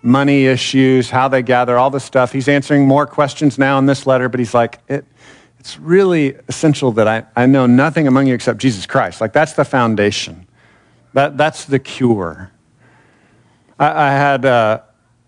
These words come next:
this experience that happened actually several years ago.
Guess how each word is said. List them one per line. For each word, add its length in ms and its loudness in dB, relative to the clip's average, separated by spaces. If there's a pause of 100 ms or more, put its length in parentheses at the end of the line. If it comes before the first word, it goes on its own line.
this 200 -6
experience 640 -2
that 120 -4
happened 800 -2
actually 500 -2
several 300 0
years 260 2
ago. 480 0